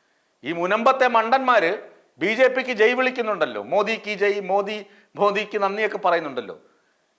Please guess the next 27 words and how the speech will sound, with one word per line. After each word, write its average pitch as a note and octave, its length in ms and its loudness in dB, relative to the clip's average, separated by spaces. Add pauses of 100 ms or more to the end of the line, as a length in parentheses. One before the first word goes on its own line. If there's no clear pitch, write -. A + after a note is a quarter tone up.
(500)
ഇവര് C#4 280 6 (340)
ഇന്ത്യൻ B3 340 0 (140)
സ്വാതന്ത്ര്യ B3 500 4
സമരത്തിന് A#3 440 4 (100)
ഇടപെടാതെ, A3+ 560 4 (200)
ഇന്ത്യൻ G#3+ 280 0
സ്വാതന്ത്ര്യ A3 420 2
സമരത്തിന് A3 460 2
ഞങ്ങളാണ് G#3+ 440 4 (360)
എല്ലാം A3+ 280 2
ചെയ്തതെന്ന് A3 460 2
വാദിക്കുന്നത് G#3+ 560 2
പോലെയാണ് G3 420 4 (400)
മുനമ്പത്ത് A#3 420 2 (100)
ഞങ്ങളാണ് G#3 440 4
എല്ലാം G3 240 2
ചെയ്തത്, F3+ 260 -2
ഞങ്ങളാണ്. E3 340 2 (100)
എട്ടുകാലി A3 440 2
മമ്മൂഞ്ഞിൻ്റെ G3 440 0
അവസ്ഥയാണ്. C3 460 -2 (640)
എട്ടുകാലി G3+ 360 4
മമ്മൂഞ്ഞിൻ്റെ F#3+ 380 -2
കഥ E3+ 100 2 (100)
ഞാൻ E3+ 160 -6
പറയുന്നില്ല, C#3 420 0
പിന്നെ D3+ 160 -6